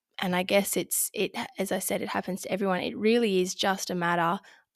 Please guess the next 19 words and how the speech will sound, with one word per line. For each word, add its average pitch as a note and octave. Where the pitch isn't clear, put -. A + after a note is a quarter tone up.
of F#3
looking G3
at F#3
what -
needs E3+
to -
be F3
done, E3+
of F#3+
what F#3+
you G3
want F#3
to -
achieve, E3+
of G3
those F#3
end F3+
goals, F3+
and F3